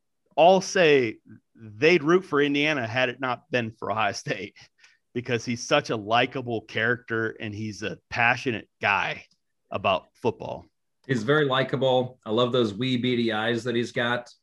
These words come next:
Speaker 2: Never know if he, if, uh, he's your best friend or he's gonna stab you in the back, but, but he does have a great culture.
Speaker 1: Yep.
Speaker 2: And, uh, he's starting to recruit really well too. So really excited for the future of Indiana football.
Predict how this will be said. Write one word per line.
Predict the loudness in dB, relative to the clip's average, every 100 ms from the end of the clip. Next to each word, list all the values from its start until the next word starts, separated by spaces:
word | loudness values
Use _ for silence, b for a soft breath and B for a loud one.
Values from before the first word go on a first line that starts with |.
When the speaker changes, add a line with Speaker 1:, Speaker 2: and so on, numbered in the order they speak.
| _ _ _ _ -4
Speaker 2:
Never | -2 0
know | 2 2 0 -2 -12 -12
if | -12 -4
he, | -2 -2 -4 -10 _ _ _ _ _ -10
if, | -10 -8 -6
uh, | -4 -4 -8 -16 _
he's | -4
your | -4
best | -2 -4 -2
friend | -2 0
or |
he's | 0
gonna | -2 -6
stab | -4 -2 0
you |
in | -2
the | -2
back, | -2 -2 -4
but, | -8 -8 _ _ _ _
but | -2
he |
does | 0 0 0
have | 0 -2
a |
great | 0 -2 0
culture. | -2 0 2 2 2 -6 _ _ _ _
Speaker 1:
Yep. | -10 -4
Speaker 2:
And, | -4 -2 -2 0
uh, | -2 -2
he's | -2 -4
starting | -2 -2
to | -2
recruit | -2 -4 -2
really | -4 -4
well | -6 -8
too. | -8 -8
So | -8 -10 -10 -12 _ -2
really | -2
excited | -2 -4 -4 -6
for |
the | -12
future | -6 -6 -4 -6
of | -6 -6
Indiana | -6 -6 -8
football. | -10 -10 -8 -10